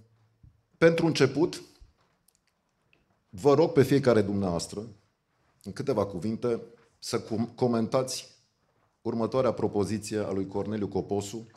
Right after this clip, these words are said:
pe care a spus-o în o mie nouă sute nouăzeci. „Ionel Brătianu va rămâne în istorie pentru ceea ce a făcut. Iuliu Maniu pentru ce a refuzat să facă.” Domnilor, ce a refuzat să facă Iuliu Maniu?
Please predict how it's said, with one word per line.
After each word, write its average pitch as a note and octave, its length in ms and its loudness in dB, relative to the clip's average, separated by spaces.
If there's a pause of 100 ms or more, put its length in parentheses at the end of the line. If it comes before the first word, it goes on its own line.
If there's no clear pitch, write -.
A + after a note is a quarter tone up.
(640)
pe G#2 100 -12
care G#2 160 0
a F#2+ 40 2
spus-o G2+ 320 -6
în G2 60 -4
o F#2+ 40 -4
mie F#2+ 140 -4
nouă F2+ 160 -6
sute E2+ 180 -10
nouăzeci. D2+ 580 -10 (1800)
„Ionel C3+ 380 4
Brătianu C3 800 2 (260)
va A2 180 2
rămâne A2 300 2
în G#2+ 80 -2
istorie A2+ 420 -2
pentru G#2 280 -4
ceea G#2 200 -2
ce G2+ 120 -4
a - 20 -2
făcut. D#2+ 540 -10 (600)
Iuliu A2+ 280 2
Maniu G2+ 360 2 (260)
pentru G2+ 240 -8
ce - 140 -10
a G2 40 -4
refuzat F#2 500 -2
să - 80 -10
facă.” - 400 -18 (600)
Domnilor, F2+ 520 -4 (140)
ce - 140 -6
a B2+ 40 0
refuzat F2 480 -4
să D2+ 80 -4
facă D#2 320 -6
Iuliu D2+ 220 -4
Maniu? C#2 360 -6